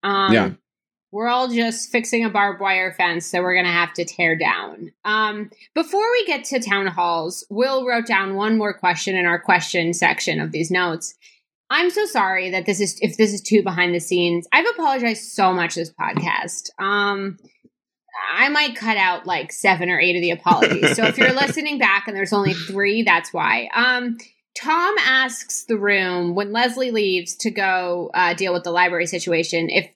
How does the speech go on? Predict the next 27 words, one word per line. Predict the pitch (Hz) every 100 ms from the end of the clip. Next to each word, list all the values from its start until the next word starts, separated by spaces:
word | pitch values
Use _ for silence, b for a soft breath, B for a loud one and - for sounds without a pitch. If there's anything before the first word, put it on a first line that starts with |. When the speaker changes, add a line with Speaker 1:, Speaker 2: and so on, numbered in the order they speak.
| _
Speaker 1:
people | - 233 226
would | 214
rather | 202 196 190 185
fly | - 220 220 240 311 349 240
or |
speak | 233 - 233 -
fluent | 220 208 175
French. | - 190 - - -
Now, | 185
Donna | 180 220 269 302
immediately | 240 226 226 220 175 156
says | 175 185 170
French. | - 190 127 - - - - _ _ _ _ _ _ _
I | 208 262
love | 320 370
Donna, | 285 202 175 170
but | 202
I | 233
feel | 330
like | 370 370
that's | 370 359
the | 311
wrong | 277 262 226
answer. | 170 - - -
You | 220
can | 233 320
learn | 359 415